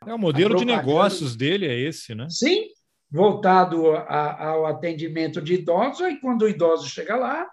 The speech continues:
Speaker 2: "Ah, não, não vale a pena atender, não vale a pena tratar, não vale a pena entubar, porque a pessoa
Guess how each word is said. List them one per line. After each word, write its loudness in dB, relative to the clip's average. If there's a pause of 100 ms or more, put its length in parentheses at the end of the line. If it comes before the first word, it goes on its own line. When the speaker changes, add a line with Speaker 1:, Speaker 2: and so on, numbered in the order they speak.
(240)
Speaker 2:
"Ah, 4
não, 0 (380)
não -2
vale 4
a 2
pena -4
atender, 0 (160)
não -2
vale 2
a 0
pena -4
tratar, -4 (280)
não 0
vale 2
a 0
pena -6
entubar, -6
porque -8
a -2
pessoa -4